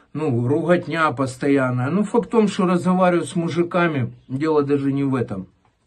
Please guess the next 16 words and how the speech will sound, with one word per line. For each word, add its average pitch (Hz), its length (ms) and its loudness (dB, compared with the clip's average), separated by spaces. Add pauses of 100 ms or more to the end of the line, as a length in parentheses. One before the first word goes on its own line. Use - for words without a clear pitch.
(460)
Разговариваю 151 600 0
с - 100 -10
мужиками. 143 680 -2 (600)
И 240 260 0
мне 214 340 4
рассказывают, 180 800 0
говорят, 143 420 0
вот 180 260 -6
есть 160 280 -4
такой 156 300 -2
бригадир, 156 640 0
блядь, 123 340 -4 (300)
будильник, 123 760 0
ебаная 113 680 -2
сучка, 113 540 -6
сука. 98 500 -14